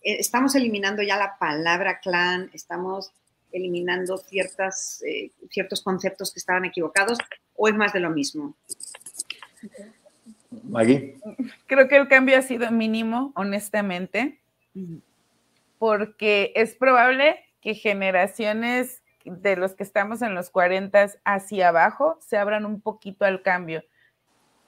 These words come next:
Speaker 3: Pero mucha gente no se quiere abrir al cambio, para mucha gente la culpa es de los papás, ellas estaban ahí porque querían,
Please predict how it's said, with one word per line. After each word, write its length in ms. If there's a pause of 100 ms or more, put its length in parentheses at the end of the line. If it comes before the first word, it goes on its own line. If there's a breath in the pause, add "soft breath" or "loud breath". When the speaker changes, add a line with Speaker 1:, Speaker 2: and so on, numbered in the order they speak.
(720)
Speaker 3:
Pero 260
mucha 380
gente 340
no 180
se 180
quiere 220
abrir 280
al 180
cambio, 480
para 220
mucha 380
gente 500
la 180
culpa 260
es 80
de 100
los 160
papás, 640
ellas 280
estaban 400
ahí 160
porque 320
querían, 460